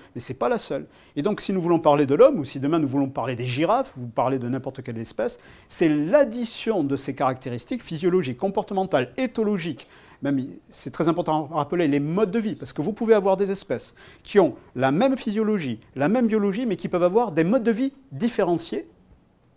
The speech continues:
ou les mêmes modes d'alimentation, ce qui fait que vous prolongez cela au terme de quelques millions d'années et vous aurez une spéciation qui interviendra. Alors qu'au départ, ils étaient pratiquement identiques. Il suffit simplement que l'un chasse le jour ou que l'autre chasse la nuit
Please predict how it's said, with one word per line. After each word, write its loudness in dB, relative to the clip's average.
ou -6
les 0
mêmes 2
modes 2
d'alimentation, 0
ce -2
qui 0
fait 4
que 2
vous -2
prolongez 2
cela 4
au 0
terme 2
de 0
quelques -2
millions 2
d'années 0
et 0
vous -2
aurez 0
une 2
spéciation -6
qui -10
interviendra. -6
Alors -2
qu'au 0
départ, 0
ils -4
étaient -2
pratiquement -4
identiques. -10
Il -6
suffit -6
simplement 2
que -2
l'un 4
chasse 0
le 0
jour -2
ou -4
que -4
l'autre 0
chasse -2
la 2
nuit -2